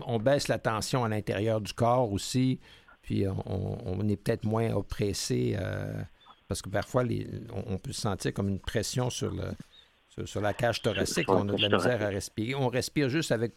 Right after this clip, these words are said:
Speaker 1: juste, juste, juste, juste le haut des poumons, là, puis, euh, on, on a l'impression qu'on n'est plus, euh, qu'on n'est plus dans notre, dans notre
Speaker 2: Qu'on n'est
Speaker 1: corps.
Speaker 2: plus dans notre mental, ouais, exactement.
Speaker 1: Exactement.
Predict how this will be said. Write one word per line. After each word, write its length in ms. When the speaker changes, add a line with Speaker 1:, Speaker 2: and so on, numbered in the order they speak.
Speaker 1:
juste, 220
juste, 200
juste, 200
juste 220
le 120
haut 160
des 140
poumons, 420
là, 240
puis, 260
euh, 80
on, 180
on 260
a 40
l'impression 500
qu'on 160
n'est 140
plus, 380
euh, 80
qu'on 120
n'est 120
plus 140
dans 140
notre, 360
dans 120
notre 200
Speaker 2:
Qu'on 140
n'est 60
Speaker 1:
corps. 80
Speaker 2:
plus 100
dans 120
notre 200
mental, 400
ouais, 160
exactement. 500
Speaker 1:
Exactement. 60